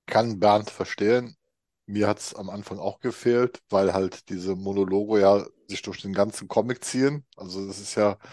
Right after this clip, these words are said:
komplett durch ein Stilmittel. Ich, ist mir aber auch klar, warum man's nicht gemacht hat, weil ich mir, wenn ich mir das jetzt vorstelle,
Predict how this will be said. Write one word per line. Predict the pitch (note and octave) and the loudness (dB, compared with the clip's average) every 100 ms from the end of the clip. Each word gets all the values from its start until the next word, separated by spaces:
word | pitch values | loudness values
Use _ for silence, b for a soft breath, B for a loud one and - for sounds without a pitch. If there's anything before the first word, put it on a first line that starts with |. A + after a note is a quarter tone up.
| B B B B B B _ | B B B B B B _
komplett | - F#2+ - A2 - C3 | 0 0 4 4 4 0
durch | A2+ | 0
ein | A#2+ A2+ G#2+ | -2 -6 -12
Stilmittel. | A2 B2 A#2 A#2 A#2 - | -4 0 2 2 0 -2
Ich, | G2+ - - _ _ - | -8 -10 -12 _ _ -4
ist | A#2+ - | -2 2
mir | A2 | 4
aber | G2+ F2+ | 4 0
auch | - | -2
klar, | - G#2 G#2+ A2+ G2+ | 2 6 8 6 4
warum | A2 A2 | 2 2
man's | G2+ - | -2 -4
nicht | G2+ A2+ - - | -4 -2 -2 -2
gemacht | A#2 A#2+ - | 2 2 2
hat, | A#2 - | -2 0
weil | G2 | -2
ich | G2+ - | -2 -8
mir, | G2 D2 | -10 -8
wenn | G#2+ | -8
ich | A#2 | 0
mir | A#2 | 0
das | G#2 | 0
jetzt | G2+ - | -6 0
vorstelle, | A#2 C3 - B2+ C3 | 2 2 4 4 4